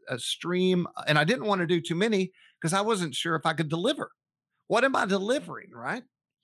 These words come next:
And so, and I knew the show would show, would teach me what I needed to learn, and it did. And so, like, we sold, uh, mustache models out of product. Halfway through the show, they were out of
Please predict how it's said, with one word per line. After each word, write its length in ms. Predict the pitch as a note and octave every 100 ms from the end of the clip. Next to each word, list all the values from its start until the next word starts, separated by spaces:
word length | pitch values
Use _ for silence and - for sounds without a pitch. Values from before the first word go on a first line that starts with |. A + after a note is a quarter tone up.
| _ - - - -
And 160 | E3
so, 140 | G#3+ -
and 160 | F3
I 80 | F3
knew 180 | F#3 A#3+
the 100 | F#3
show 320 | - G3 F#3+
would 200 | D3+ B2
show, 240 | - D3 -
would 280 | C3 B2 -
teach 340 | A3+ G#3 -
me 160 | B2 B2+
what 220 | C3+ B2+
I 80 | C3+
needed 360 | D3+ C#3+ B2
to 100 | C3
learn, 480 | C3 D#3 C3+ A#2+ B2+ _
and 120 | - D3+
it 100 | B2
did. 300 | G3 D3 - _ _ _
And 140 | D3 C#3+
so, 100 | F3
like, 200 | E3 D3+
we 140 | F#3
sold, 640 | F#3+ - F3 E3 D#3+ D3+ C3 -
uh, 220 | C3 B2+
mustache 680 | D3+ D#3 E3 D3+ - - - _
models 440 | C#3+ D#3+ C3 B2 - -
out 180 | C#3+ D#3+
of 180 | B2 _
product. 360 | C#3 A#2 - _ _ _ _
Halfway 340 | C#3+ E3 F3+ E3
through 180 | D3+
the 80 | C3
show, 440 | - C3+ A#2+ A#2+ -
they 120 | C3+
were 160 | B2+ -
out 180 | B2 A#2+
of 260 | A#2+ -